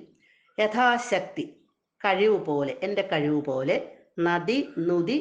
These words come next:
നിഷേവ, നദി നമസ്കാരം, നുതി സ്തുതി, നിഷേവ ഭജനം, വിരചയൻ എന്നിവ ചെയ്തുകൊണ്ട് എൻ്റെ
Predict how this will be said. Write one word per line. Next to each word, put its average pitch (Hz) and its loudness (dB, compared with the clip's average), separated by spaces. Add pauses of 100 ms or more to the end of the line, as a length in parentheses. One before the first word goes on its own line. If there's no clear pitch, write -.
(200)
നിഷേവ, 165 0 (800)
നദി 165 -4 (300)
നമസ്കാരം, 160 0 (520)
നുതി 175 0 (200)
സ്തുതി, 165 -2 (880)
നിഷേവ 170 0 (380)
ഭജനം, 180 2 (420)
വിരചയൻ 165 2 (240)
എന്നിവ 233 0 (140)
ചെയ്തുകൊണ്ട് 143 -2 (1500)
എൻ്റെ 214 2